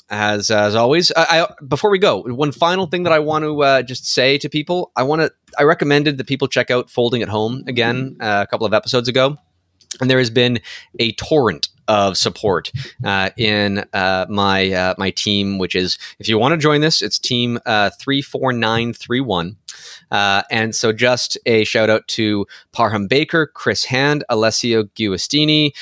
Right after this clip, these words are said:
uh, M W Pearson, uh, Craig Cassikert,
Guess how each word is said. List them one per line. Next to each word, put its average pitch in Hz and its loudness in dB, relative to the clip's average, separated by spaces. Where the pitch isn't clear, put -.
uh, 104 2
M 120 0
W 98 0
Pearson, 139 -2
uh, 101 2
Craig 127 2
Cassikert, 131 -4